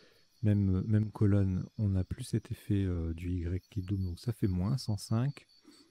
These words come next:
Et puis à l'horizontale, pour faire éliron, on, on marque cent points avec Apirène, hein, toujours. Le mot passe également en L un pour coller sur trois lettres à quatre-vingt-dix-sept et en treize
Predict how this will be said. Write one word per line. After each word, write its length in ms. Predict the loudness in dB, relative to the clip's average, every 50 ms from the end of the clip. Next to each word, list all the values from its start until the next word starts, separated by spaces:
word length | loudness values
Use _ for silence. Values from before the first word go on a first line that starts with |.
| _ _ _ _ _ -4
Et 100 | -4 0
puis 160 | 6 8 8
à 40 | 10
l'horizontale, 580 | 10 8 6 6 4 4 2 2 4 2 2 2
pour 160 | 0 -4 -4
faire 180 | -4 -4 -4 0 2
éliron, 640 | 4 4 6 6 6 6 4 4 2 2 2 2 -2 _ _ _ _ _ _ _ _ _ _ _ _ _ -6 -4
on, 140 | -4 -4 -4 _ _ _ _ _ -6
on 60 | -2 -2
marque 280 | 0 -2 -2 -6 -10
cent 260 | -14 -6 -2 0 0
points 340 | 0 0 -2 -2 -2 -2 -4 _
avec 340 | -6 -4 -4 -4 -4 -4 -4
Apirène, 600 | -6 -6 -6 -6 -8 -6 -4 -4 -4 -4 -4 -6
hein, 80 | -6 -8
toujours. 540 | -8 -12 -12 -6 -4 -2 -2 -4 -4 -8 -16 _ _ _ _ _ -20 -20 _ _ _ _ _ _ _ _ _ _ _ 6 8
Le 160 | 10 10 12
mot 180 | 10 10 8
passe 260 | 8 6 2 2 4 2
également 560 | 2 4 6 6 6 6 6 4 4 2 0
en 160 | 0 0 0 _ 6
L 280 | 8 8 8 8 4 2
un 200 | 4 4 6 6
pour 260 | 4 2 0 -4 -2 2
coller 220 | 2 4 4 2
sur 240 | 0 -2 -6 -6 -6
trois 240 | -8 -6 -2 0 0
lettres 260 | 0 0 -2 -6 -10
à 60 | -6
quatre-vingt-dix-sept 920 | 0 0 0 0 2 2 4 4 4 2 0 -2 -2 -2 -2 -2 0 0
et 100 | 2 2
en 100 | 2 0
treize 580 | -2 -4 -8 -4 2 4 4 4 4 2 -4